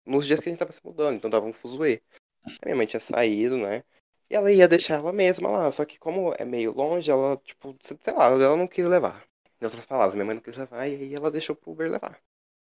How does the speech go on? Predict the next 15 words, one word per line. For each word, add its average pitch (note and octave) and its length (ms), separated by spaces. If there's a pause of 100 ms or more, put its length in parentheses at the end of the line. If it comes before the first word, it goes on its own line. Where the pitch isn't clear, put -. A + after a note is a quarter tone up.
E F3 60
eu F3+ 60
não F#3 80
confiei. F3+ 480 (340)
Mas, C#3 460
que - 120
bom C#3 140
que B2+ 60
deu C3 120
tudo C3 180
certo. - 360 (880)
Esse G#2+ 180
é B2+ 40
o B2 40
ponto. A#2 460